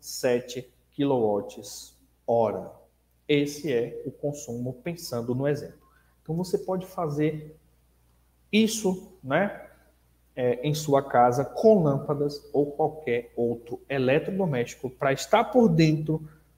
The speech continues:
do consumo médio de energia da sua casa, né? Pensando naquelas duas consciências que a gente precisa ter, né?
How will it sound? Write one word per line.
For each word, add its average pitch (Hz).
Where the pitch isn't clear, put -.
do 151
consumo 151
médio 143
de 143
energia 127
da 127
sua 135
casa, 117
né? 156
Pensando 147
naquelas 135
duas 214
consciências 151
que -
a 147
gente 143
precisa 135
ter, -
né? 143